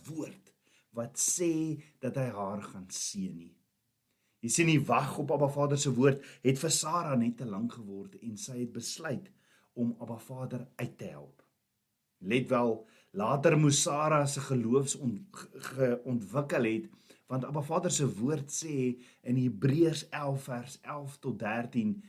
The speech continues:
"Deur die geloof het Sarah self ook krag ontvang om bevrug te word. En toe sy oor die leeftyd was, het sy gebaar,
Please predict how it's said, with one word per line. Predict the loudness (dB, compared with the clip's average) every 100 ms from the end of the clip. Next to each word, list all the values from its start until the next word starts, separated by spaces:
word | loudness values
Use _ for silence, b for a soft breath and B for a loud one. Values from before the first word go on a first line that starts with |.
| B B B _
"Deur | -14 -2 6 6 6
die | 4 4
geloof | 6 6 6 4
het | -2
Sarah | -4 -4 -2 -4
self | -6 -6 -6 -6 -8 _ _ _ _ _
ook | -2 -2 -2
krag | 2 2 2 4
ontvang | 2 4 4 2 B B B
om | 0
bevrug | 0 0 -4 -4
te | -8
word. | -10 -16 _ _ _ _ _
En | -2
toe | 0 0
sy | 2 -2 0
oor | 0 0
die | -2 -4
leeftyd | -4 -4 -4 -6 -4 -4 -2
was, | -6 -8 -10 -16 b b
het | -14 -10 -8
sy | -8 -8
gebaar, | -8 -4 0 2 0 -2